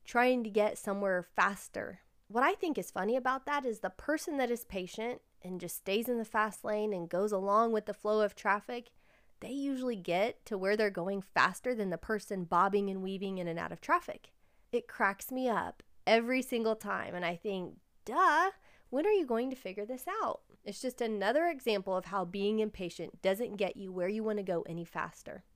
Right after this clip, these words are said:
In fact, it could delay the process because you're going to be more careless and not paying attention, and you could cause a wreck,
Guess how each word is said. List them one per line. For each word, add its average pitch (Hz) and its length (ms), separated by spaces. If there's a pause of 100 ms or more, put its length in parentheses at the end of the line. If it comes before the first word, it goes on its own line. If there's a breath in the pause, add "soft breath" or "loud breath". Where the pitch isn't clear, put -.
(140)
In 214 160
fact, 277 500
it - 80
could 185 140
delay 247 300
the 311 100
process 185 840 (260)
because 202 280
you're 196 80
going 208 220
to 214 60
be 226 120
more 220 220
careless 240 760 (200)
and 180 140
not 175 240
paying 208 260
attention, 226 640 (280)
and 247 120
you 254 80
could 285 160
cause 330 300
a 311 80
wreck, - 500